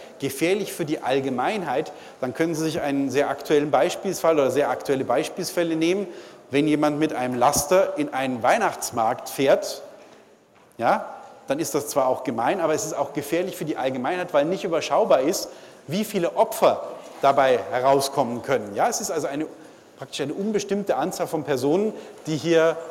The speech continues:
eine Rolle spielen. Und gleichzeitig zeigt dieses Beispiel mit dem L K W, dass nicht jeder Angriff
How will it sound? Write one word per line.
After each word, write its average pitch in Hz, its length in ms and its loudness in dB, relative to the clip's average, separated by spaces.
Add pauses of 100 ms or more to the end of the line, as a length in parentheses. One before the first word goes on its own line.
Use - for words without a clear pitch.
(100)
eine 135 80 -2
Rolle 165 300 4
spielen. 117 320 -4
Und 117 160 -8 (140)
gleichzeitig 175 480 2
zeigt 170 340 2
dieses 175 260 -4
Beispiel 170 400 2
mit 170 180 0
dem 143 120 0
L 151 240 4
K 180 240 2
W, 196 180 2 (420)
dass 156 160 2
nicht 175 220 0
jeder 175 380 2
Angriff 170 640 -2